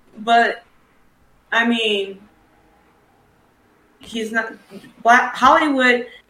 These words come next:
doesn't use the black famous actors that we ha-,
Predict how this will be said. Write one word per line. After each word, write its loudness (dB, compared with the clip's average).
doesn't 2
use -6
the 0
black 2
famous -2
actors 0
that -4
we -10
ha-, -6